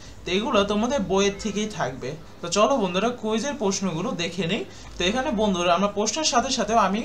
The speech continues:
উত্তরগুলো লিখে দিয়েছি। তো প্রথম প্রশ্ন, রোমান সংখ্যা পদ্ধতিতে কোন সংখ্যা প্রতীক নেই?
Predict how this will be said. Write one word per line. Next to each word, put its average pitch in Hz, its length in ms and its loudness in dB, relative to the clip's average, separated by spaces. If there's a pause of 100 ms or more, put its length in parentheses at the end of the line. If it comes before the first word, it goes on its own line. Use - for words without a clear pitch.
উত্তরগুলো 208 600 -2
লিখে 214 300 0
দিয়েছি। 151 480 -2 (560)
তো 156 80 -6
প্রথম 240 380 0
প্রশ্ন, 160 440 0 (420)
রোমান 226 480 6
সংখ্যা 233 640 6
পদ্ধতিতে 202 720 2
কোন 262 260 2
সংখ্যা 247 440 2
প্রতীক 226 520 0
নেই? 127 320 -2